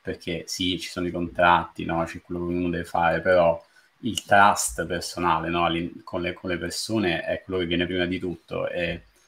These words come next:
e mi viene sempre in mente una storia che mi hanno raccontato di un, di un business coach molto famoso, Bill Campbell, a cui chiesero una volta a pranzo, eh, "Ma come posso fare a lavorare bene con persone di cui non mi fido?" Eh, e lui rispose, eh,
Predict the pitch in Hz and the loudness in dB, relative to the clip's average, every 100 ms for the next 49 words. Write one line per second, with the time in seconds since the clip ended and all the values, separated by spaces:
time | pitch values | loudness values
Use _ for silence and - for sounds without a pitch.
0 | _ _ - 87 87 92 92 92 98 95 | _ _ -2 0 2 2 2 2 0 2
1 | 107 104 95 95 - 92 90 87 87 85 | 2 4 2 0 0 2 4 2 2 0
2 | 87 90 87 87 85 - 98 92 87 87 | -2 -2 -2 0 -2 0 2 4 2 0
3 | 87 90 110 101 95 92 90 85 87 87 | 0 0 -2 0 4 4 4 -2 -2 0
4 | 87 85 90 87 87 87 87 85 85 90 | -2 -2 -4 -6 -6 -4 -2 -4 -4 -6
5 | - 85 - - - - 90 87 87 92 | -4 -6 -8 -4 -6 -4 -4 -4 -4 -2
6 | 92 92 90 87 85 85 98 - 87 90 | 0 2 2 0 -6 -4 -6 0 0 0
7 | - 87 85 - - 85 92 90 95 87 | 2 2 2 -2 -10 -4 2 2 2 -2
8 | 87 90 90 - 92 90 87 87 - 90 | 2 2 2 0 -2 2 2 0 -4 -6
9 | 87 _ _ - _ _ - 92 90 92 | -6 _ _ -20 _ _ 2 4 4 4
10 | 127 113 110 - 113 110 101 92 90 92 | 2 6 4 4 6 10 10 10 8 6
11 | 92 95 92 101 95 92 90 90 87 95 | 6 6 6 6 0 0 0 -4 -6 -8
12 | - 95 87 87 90 90 90 85 90 82 | -6 -6 -4 -4 -4 -4 -4 -6 -8 0
13 | 90 - _ _ _ _ _ 107 92 90 | 0 -2 _ _ _ _ _ 2 4 4
14 | - 127 117 104 113 - 98 98 107 101 | 2 4 4 2 0 -4 -2 -2 0 -2
15 | 110 - 87 85 85 95 - | -2 -2 -2 0 -2 -4 -6